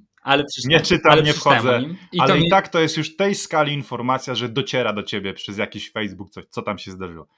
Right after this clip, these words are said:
Speaker 2: Ale na tym naprawdę zamknijmy. Jest wczesna
Speaker 1: Tak.
Speaker 2: pora, nie psujmy sobie nastroju i wszystkiego. Ale nie, ten kraj, to nie jest dobre, jeśli to jest informacja dnia,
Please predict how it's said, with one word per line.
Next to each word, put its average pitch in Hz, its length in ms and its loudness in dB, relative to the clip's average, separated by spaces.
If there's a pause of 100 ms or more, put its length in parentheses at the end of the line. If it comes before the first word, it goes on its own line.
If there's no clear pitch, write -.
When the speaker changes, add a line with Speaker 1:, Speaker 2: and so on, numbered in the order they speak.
(120)
Speaker 2:
Ale 120 160 0
na 127 120 2
tym 120 160 -6
naprawdę 107 420 -4
zamknijmy. 117 500 -4
Jest 156 140 -6
wczesna 151 280 -2
Speaker 1:
Tak. 120 100 0
Speaker 2:
pora, 117 320 0 (240)
nie 151 100 2
psujmy 131 320 -2
sobie 107 220 -6
nastroju 101 480 -4 (480)
i 101 340 -8
wszystkiego. - 380 -14
Ale 131 180 0
nie, 131 140 -4
ten 180 260 0
kraj, 175 320 4
to 190 100 -2
nie 220 100 2
jest 175 160 2
dobre, 147 280 6
jeśli 104 200 -8
to 160 100 2
jest - 160 -2
informacja 127 560 -6
dnia, 110 360 -4